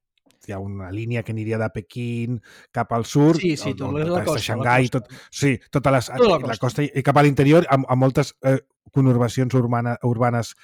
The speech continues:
Speaker 1: eh, relligades, eh? O sigui que hi ha com un, com una
Speaker 2: Tenen,
Speaker 1: densitat
Speaker 2: és la
Speaker 1: continuista.
Speaker 2: cons-, la costa i el Yangtze, i tot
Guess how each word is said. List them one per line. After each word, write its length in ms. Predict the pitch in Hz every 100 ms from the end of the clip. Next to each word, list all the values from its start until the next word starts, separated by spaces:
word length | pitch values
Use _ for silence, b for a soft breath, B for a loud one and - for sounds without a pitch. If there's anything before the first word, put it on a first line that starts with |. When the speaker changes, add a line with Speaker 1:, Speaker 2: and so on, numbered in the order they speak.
| b b b
Speaker 1:
eh, 60 | 117
relligades, 680 | 110 117 127 143 131 95 139
eh? 60 |
O 60 | 139
sigui 140 | 113
que 60 | 120
hi 40 |
ha 40 | 117
com 180 | 120
un, 140 | 143 117 - b
com 140 | - 120
una 140 | 120
Speaker 2:
Tenen, 100 | 123
Speaker 1:
densitat 320 | 127 277 143
Speaker 2:
és 80 | 226
la 120 | 233 220
Speaker 1:
continuista. 380 | 135 254 262
Speaker 2:
cons-, 100 | -
la 80 | 226
costa 360 | 202 247 - 277
i 80 | 262
el 100 | 190
Yangtze, 440 | 165 160 139 151 147
i 80 |
tot 180 | 160 214